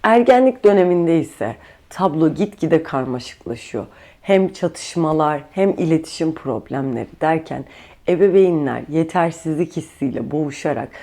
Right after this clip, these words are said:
bir tükenmişlik halinde buluyor kendini. Ebeveyn tükenmişliğinin görünmeyen ama en can alıcı kısmı aslında kişisel alanın kaybıdır. Kendi hobilerine zaman ayıramamak, kişisel alanının azalması,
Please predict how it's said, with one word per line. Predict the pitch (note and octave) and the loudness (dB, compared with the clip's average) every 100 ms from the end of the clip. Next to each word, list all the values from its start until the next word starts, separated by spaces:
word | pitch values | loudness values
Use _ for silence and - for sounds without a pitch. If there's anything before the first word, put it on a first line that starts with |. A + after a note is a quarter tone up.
| - - | -20 -12
bir | - | -12
tükenmişlik | - - F3 D#3+ D3 - D3+ - | -12 -6 -2 -2 -4 -8 -10 -6
halinde | C3+ A#2+ B2+ B2 A#2+ | -6 -6 -6 -6 -8
buluyor | - A2+ G#2+ | -8 -10 -10
kendini. | - C3+ - - - - _ - | -12 -14 -14 -16 -20 -20 _ 0
Ebeveyn | A3+ A#3+ B3 C#4 C#4 | 4 6 6 6 6
tükenmişliğinin | C#4 - F#3+ D#3 C#3+ - - B2+ B2 A#2+ C#3 | 2 -2 0 0 -4 -10 -8 -6 -6 -8 -2
görünmeyen | E3+ G3+ A3+ G3+ D3 G#2+ - - | 0 2 2 2 0 -4 -8 -6
ama | F3+ F3+ - | -4 -4 0
en | G3+ G#3+ F#3+ | 2 4 2
can | - D3+ | 0 -2
alıcı | C#3 G2 F#2 A#2+ | -4 -6 -8 -10
kısmı | - G#3 G#3 C3 - - - - | -2 -4 -2 -8 -8 -14 -20 -2
aslında | - G#3+ - F2+ E3 - | 0 0 -2 -6 -6 -6
kişisel | - - F#3+ D#3 | -12 0 4 4
alanın | C3+ C3+ C3+ E3 | 2 0 -2 -6
kaybıdır. | - C#3 B2 - - - - - _ - _ | -2 -2 -2 -6 -16 -20 -20 -20 _ -20 _
Kendi | - G3 G3 | 0 2 4
hobilerine | D#3+ F3 E3 D#3+ D#3+ D#3 D3+ | 4 2 0 2 2 0 -2
zaman | C#3 C#3+ C#3+ | -4 -4 -4
ayıramamak, | C#3+ C#3 C#3 C#3 C3+ C3+ C3 C3 - - - _ - | -4 -4 -4 -6 -6 -6 -10 -12 -20 -20 -20 _ -20
kişisel | - - - F3 D#3+ | -20 -16 -2 0 0
alanının | D3+ D3+ D3 C#3+ C#3+ C#3+ | -2 -4 -4 -6 -6 -8
azalması, | D3 B2 C3 C3+ C3+ C3+ C#3 | -8 -6 -6 -6 -8 -10 -12